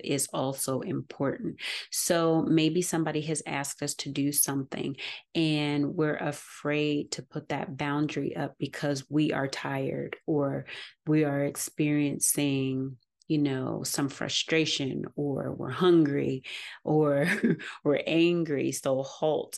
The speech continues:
all those things that you may or may not know about, but it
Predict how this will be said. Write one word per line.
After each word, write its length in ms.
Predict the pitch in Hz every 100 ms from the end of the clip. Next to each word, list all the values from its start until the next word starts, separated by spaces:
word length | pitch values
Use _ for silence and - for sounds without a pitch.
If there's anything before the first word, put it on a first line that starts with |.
| -
all 220 | 147 151
those 300 | 151 151 147
things 440 | - 147 147 143 - - -
that 140 | 151 143
you 200 | 151 147
may 200 | 139 139
or 80 |
may 180 | 143 151
not 180 | 151 156
know 160 | 160 160
about, 360 | 151 143 -
but 200 | 123 - - - -
it 200 | 151